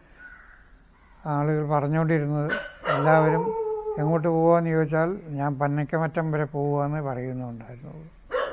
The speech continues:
ഇപ്പോഴാണ് പന്നയ്ക്കമറ്റം എന്നുള്ള പേര്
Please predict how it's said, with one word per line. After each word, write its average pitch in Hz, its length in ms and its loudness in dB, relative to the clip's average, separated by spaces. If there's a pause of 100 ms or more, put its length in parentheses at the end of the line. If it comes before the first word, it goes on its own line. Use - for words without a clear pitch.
(260)
ഇപ്പോഴാണ് 160 760 2 (480)
പന്നയ്ക്കമറ്റം 151 580 0
എന്നുള്ള 160 300 0
പേര് 151 420 -2